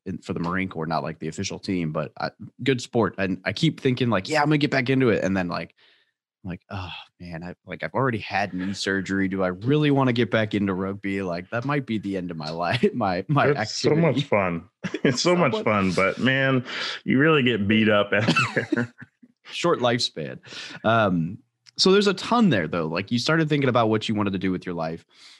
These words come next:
Speaker 1: You started reading some books, and then, like you said, you took action.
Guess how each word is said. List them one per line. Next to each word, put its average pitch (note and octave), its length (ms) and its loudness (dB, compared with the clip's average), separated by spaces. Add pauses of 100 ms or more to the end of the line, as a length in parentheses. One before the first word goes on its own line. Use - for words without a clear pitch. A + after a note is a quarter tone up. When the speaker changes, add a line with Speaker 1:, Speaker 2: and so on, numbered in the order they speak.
(120)
Speaker 1:
You G#2 100 -2
started B2 240 0
reading G#2 320 -2
some F2+ 160 -8
books, E2+ 400 -4 (600)
and G#2 140 2
then, G#2+ 220 2 (100)
like F2 160 -6
you F#2 60 -10
said, A2+ 180 -2
you D#2+ 60 -8
took F#2 200 -8
action. A2 400 -4